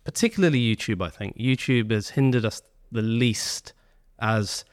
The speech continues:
time has progressed versus all these other social networks, that it's still the purest in terms of if your content is good, you will rise eventually to the top. You know, the cream will rise. So I think we're really fortunate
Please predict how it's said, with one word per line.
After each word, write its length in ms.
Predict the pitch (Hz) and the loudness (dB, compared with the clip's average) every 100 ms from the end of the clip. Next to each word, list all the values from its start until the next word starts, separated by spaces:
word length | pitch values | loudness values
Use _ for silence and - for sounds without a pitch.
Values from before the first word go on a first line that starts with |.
| _ _ | _ _
time 300 | - 127 120 | 0 2 4
has 120 | 110 | 2
progressed 500 | - 117 120 107 - | -2 -2 2 0 0
versus 300 | 117 107 - | -2 -2 0
all 140 | 123 135 | 2 2
these 140 | 120 | 2
other 140 | 110 107 | 0 0
social 360 | 117 107 110 | -2 -2 -2
networks, 480 | 101 98 98 92 - | -2 -2 -4 -6 -6
that 160 | 113 107 | -6 -6
it's 100 | - | -8
still 280 | - 131 | -2 0
the 80 | 113 | 0
purest 640 | - 120 117 101 - - - _ - _ | -2 0 2 0 -4 -12 -20 _ -20 _
in 120 | 113 104 | -4 -2
terms 360 | 123 110 101 | 0 0 0
of 160 | 107 101 | -2 -4
if 240 | 147 147 - | -4 -4 0
your 300 | 143 135 117 - _ _ | 2 2 -2 -10 _ _
content 420 | - 175 190 175 127 | 0 2 4 2 0
is 120 | 117 | -2
good, 320 | 113 110 95 _ _ _ _ | -2 -2 -2 _ _ _ _
you 220 | 117 117 | -4 0
will 180 | 117 107 | 0 0
rise 380 | 110 110 104 101 | 0 2 0 -2
eventually 640 | 101 107 104 - 101 101 | -2 -2 -2 -4 -2 -2
to 140 | - | -2
the 100 | 104 | -4
top. 280 | 98 - - | -4 -6 -4
You 60 | 107 | -4
know, 60 | |
the 80 | 95 | -4
cream 380 | - - 110 104 | -4 -2 0 2
will 220 | 107 104 | 2 0
rise. 460 | 101 101 90 - - _ _ - _ | 0 0 0 -4 -14 _ _ -20 _
So 120 | - | -2
I 60 | 107 | 0
think 160 | 135 113 | 2 2
we're 80 | |
really 360 | 107 107 117 107 | 2 2 2 2
fortunate 540 | - 113 101 - 90 | 0 -2 -2 -2 -4